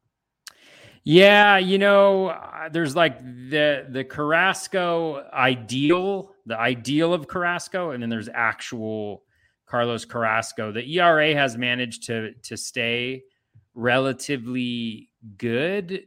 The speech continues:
despite the whip being, you know, pretty atrocious. I mean, one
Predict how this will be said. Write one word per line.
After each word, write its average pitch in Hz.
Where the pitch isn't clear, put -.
despite 135
the 110
whip 117
being, 92
you 104
know, 92
pretty 107
atrocious. 95
I 98
mean, 98
one 107